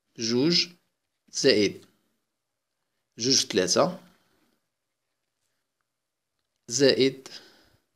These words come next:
س-، آه، ستة. إذا غتلقى جوج زائد ستة زائد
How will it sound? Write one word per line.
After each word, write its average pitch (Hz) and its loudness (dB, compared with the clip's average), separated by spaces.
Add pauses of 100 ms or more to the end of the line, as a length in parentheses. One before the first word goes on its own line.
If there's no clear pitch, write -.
(680)
س-، - -12 (280)
آه، 117 -4
ستة. - 0 (1160)
إذا 113 0
غتلقى 110 -2
جوج 113 0
زائد 107 4
ستة - 4 (720)
زائد 101 -2